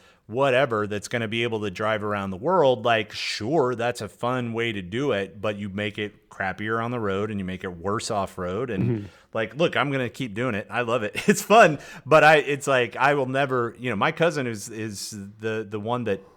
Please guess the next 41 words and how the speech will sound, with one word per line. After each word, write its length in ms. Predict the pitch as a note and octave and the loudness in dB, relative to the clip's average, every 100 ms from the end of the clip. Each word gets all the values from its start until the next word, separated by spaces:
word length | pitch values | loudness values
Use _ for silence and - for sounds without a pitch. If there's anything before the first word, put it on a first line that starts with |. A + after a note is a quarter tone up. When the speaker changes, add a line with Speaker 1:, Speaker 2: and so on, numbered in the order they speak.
| _ | _
Speaker 1:
you 180 | A2 G#2+ | -8 -6
know, 260 | F2 F#2 _ | -6 -10 _
uh, 60 | B2 A2 A2 | -16 -14 -10
ha-, 100 | - | -6
is 240 | B2 A2+ G2 | -6 -6 -4
a 20 | |
much 240 | B2 D#3 | -2 2
better, 340 | D#3 C#3 C3 G#2+ _ _ _ - | 4 4 2 -2 _ _ _ -8
I 60 | C3 | 0
mean, 120 | C#3+ | 0
I 60 | |
can't 180 | D3+ F3 | 2 2
even 140 | D3+ A#2+ | 0 -2
explain 340 | - C3+ A#2+ | -4 -2 -2
to 60 | G#2 | -2
you 80 | F2+ | -4
how 100 | G2 | -4
much 180 | F#2 F#2 | -6 -8
of 80 | F2 | -8
a 40 | |
better 300 | F2+ F2+ E2+ | -6 -4 -4
off-roader 600 | F2+ - F#2 F2 E2+ E2+ - | -6 -6 -6 -6 -8 -10 -8
than 140 | F#2 | -6
he 280 | F#2 E2+ E2 | -6 -6 -6
is 220 | E2 - | -8 -4
than 160 | G2 F#2+ | -2 0
me, 260 | F2+ F2 | 0 -4
'cause 220 | - F#2 A2 | -6 -8 -4
he 140 | G#2 G2+ - - | -6 -6 -16 -6
can 160 | A#2 | -4
do, 260 | G#2 G#2+ F#2+ | -2 -4 -4
like, 240 | G#2+ F#2+ - | -6 -6 -4
acrobatics 760 | A2 - G#2 A#2 A#2 F#2+ - G2 | -4 -4 -2 2 2 0 -8 -10
and 120 | F2+ | -10
stuff 240 | - F#2+ | -8 -10
with, 160 | F#2+ G2+ | -10 -8
I 60 | A2+ | -8
mean, 180 | A2 | -6
he's 160 | A#2+ G#2 | -8 -8
crazy. 500 | - F3+ D3 F#2 F2 | -2 -2 -2 -8 -6
Speaker 2:
Nice. 340 | B2+ G#2 F#2 | -2 -2 -4